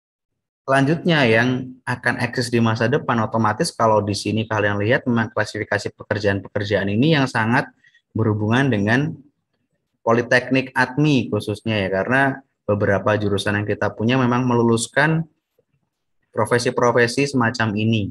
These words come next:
gitu, yang memang, eh, teknik banget,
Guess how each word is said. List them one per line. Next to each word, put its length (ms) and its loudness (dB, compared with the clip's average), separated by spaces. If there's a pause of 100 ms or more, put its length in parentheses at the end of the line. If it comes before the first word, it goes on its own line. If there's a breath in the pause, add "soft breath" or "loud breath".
(680)
gitu, 240 -4
yang 240 0
memang, 480 0 (160)
eh, 560 0 (640)
teknik 400 -4
banget, 480 0